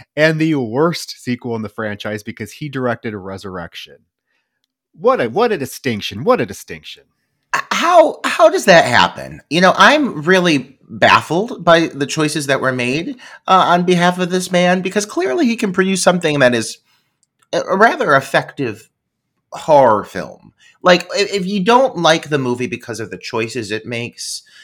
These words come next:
Speaker 2: in the sense of the storyline, you can't deny that there are some truly phenomenal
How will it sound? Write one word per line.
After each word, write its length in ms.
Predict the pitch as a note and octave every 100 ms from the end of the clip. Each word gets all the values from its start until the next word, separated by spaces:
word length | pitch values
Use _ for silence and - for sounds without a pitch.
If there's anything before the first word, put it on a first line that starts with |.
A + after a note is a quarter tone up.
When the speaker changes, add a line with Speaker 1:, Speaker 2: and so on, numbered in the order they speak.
| _ _
Speaker 2:
in 100 | B2+
the 100 | A#2
sense 300 | - A2+ G#2
of 140 | G2+ E2+
the 60 |
storyline, 880 | E2+ - F3+ F#3 F3+ F3 E3+ E3 E3
you 80 | E3+
can't 380 | - B3+ D4+ -
deny 360 | E3 C3 C#3+
that 160 | A#2 -
there 180 | C#3 E3+
are 120 | G#2+
some 440 | - G#2+ F2 E2+ _ - _ _
truly 720 | - D4 F4+ C#4 G#2+ D#2+ - _ _ _
phenomenal 1000 | - F3 C#3 B2 C#3 C#3+ A2+ F#2+ F2 E2+